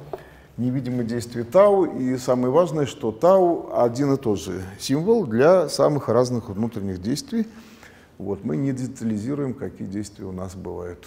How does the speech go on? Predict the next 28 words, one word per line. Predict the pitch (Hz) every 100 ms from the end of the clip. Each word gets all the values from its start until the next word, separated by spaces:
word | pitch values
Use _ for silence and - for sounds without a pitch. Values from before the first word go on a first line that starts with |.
| -
внутренние. | 95 92 85 90 82 90 90 78 - _ _
Просто | - - - 92
вот | 90 - - - - - _ -
процесс | 113 117 180 156 110
сделал | 107 143 143 113
действие, | 160 170 131
которое | 120 110 117 110
наблюдатель | 107 113 104 98 - 101
не |
заметил, | 95 113 165 202 - 180 170
и | - 131
мы | 151 110 123 - - - - - - _ -
считаем, | - 104 117 120 104
что | - - 104 104 104 82 -
неважно, | 113 110 110 90 80 90 92
мы | 104
не | 104
различаем | 98 98 95 87 73 85
любые | 95 90 82 80
такие | 87 87 90 80
действия. | - - - - - - - -
Вот. | 95 71 - _ _ - - - - - - - _ _
Так, | 151 160
значит, | 151 113 131
вот | 143 -
процесс — | 120 135 151 131
это | 113 98
граф. | 104 180